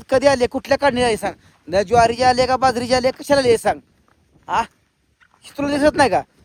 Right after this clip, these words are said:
<coughs> का तुझं सोंग होतं, गोड बोलून तिला घरात बसवायची आणि तू जाणारा निमित्त करून जायचं आणि हाय आम्ही दोघं नवरा बायको कष्ट करायला?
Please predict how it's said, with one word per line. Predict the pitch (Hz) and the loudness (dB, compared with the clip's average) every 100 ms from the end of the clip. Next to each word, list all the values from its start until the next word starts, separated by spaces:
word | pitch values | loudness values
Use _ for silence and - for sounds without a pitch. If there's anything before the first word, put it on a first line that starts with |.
| _ _ _ _ _ | _ _ _ _ _
<coughs> | - - 880 - _ _ | -2 0 -6 -8 _ _
का | 208 | -8
तुझं | - 214 302 | -8 -4 -2
सोंग | 330 285 | 2 2
होतं, | 262 196 156 - _ _ _ - | 2 0 -2 -2 _ _ _ 0
गोड | 226 | 2
बोलून | 247 220 247 | 2 0 -4
तिला | 214 240 | 0 2
घरात | 208 226 | 2 0
बसवायची | 233 196 208 180 190 - _ _ _ _ _ _ _ _ _ _ _ | 0 0 -2 -2 -8 -10 _ _ _ _ _ _ _ _ _ _ _
आणि | 160 | -10
तू | 185 247 | -8 -4
जाणारा | 240 247 240 240 | 0 2 2 2
निमित्त | 233 233 202 | -2 -4 -2
करून | 220 226 | -2 2
जायचं | 233 220 | 0 0
आणि | 226 196 _ _ | -4 -10 _ _
हाय | - 302 | 0 2
आम्ही | 277 226 | 4 2
दोघं | 220 220 208 | 2 2 2
नवरा | 214 196 | 2 2
बायको | 196 202 175 | 0 -6 -8
कष्ट | 180 180 185 | -12 -10 -6
करायला? | 180 170 156 | -4 -2 -4